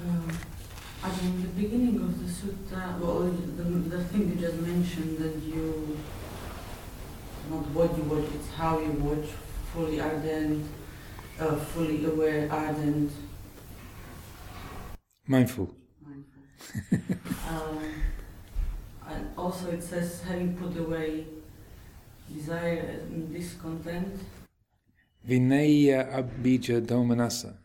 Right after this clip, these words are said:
Speaker 2: Uh, having put aside, um, is it desire and discontent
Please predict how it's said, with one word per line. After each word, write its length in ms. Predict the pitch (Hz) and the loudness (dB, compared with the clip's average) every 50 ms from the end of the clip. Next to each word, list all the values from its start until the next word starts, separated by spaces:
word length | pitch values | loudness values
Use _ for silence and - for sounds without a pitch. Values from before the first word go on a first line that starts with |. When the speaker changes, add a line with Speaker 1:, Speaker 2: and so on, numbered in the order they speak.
| _ _ _ _ - - _ _ _ _ _ _ _ _ _ _ _ | _ _ _ _ -20 -20 _ _ _ _ _ _ _ _ _ _ _
Speaker 2:
Uh, 220 | - 143 139 127 120 | 4 6 6 6 6
having 340 | 107 120 127 123 127 123 - | 6 6 6 8 8 8 6
put 180 | - 143 139 | 4 2 2
aside, 720 | 143 127 - - 143 135 131 127 123 123 123 120 - - | 2 0 2 4 4 6 8 8 8 8 6 4 2 -2
um, 420 | 120 110 107 104 107 104 101 98 95 - - _ _ - - - - _ _ _ - | 0 2 2 2 2 0 -2 -4 -8 -14 -20 _ _ -16 -16 -16 -20 _ _ _ -10
is 120 | 117 104 | -6 -4
it 260 | 113 110 113 110 - - | -4 -4 -6 -10 -8 0
desire 520 | 127 120 107 123 127 131 127 127 127 123 | 0 2 4 4 4 6 6 8 8 8
and 120 | 120 113 | 6 6
discontent 880 | 107 123 113 - - - 117 107 - 123 120 110 107 107 - - - | 4 0 0 -2 -4 -4 -4 -2 0 0 2 2 2 0 -4 -12 -16